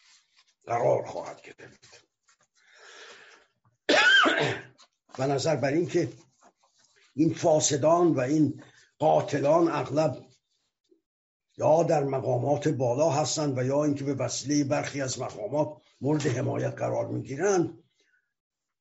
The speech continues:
هر کسی د-، با اینها در بیفته مورد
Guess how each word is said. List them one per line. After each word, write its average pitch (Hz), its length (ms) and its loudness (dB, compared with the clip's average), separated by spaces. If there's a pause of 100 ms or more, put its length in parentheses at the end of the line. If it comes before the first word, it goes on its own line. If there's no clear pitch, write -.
هر 151 140 -4
کسی 143 480 -2
د-، 147 80 -4
با 143 280 2
اینها 139 440 0
در 131 220 -2
بیفته 123 680 -6 (720)
مورد 139 680 0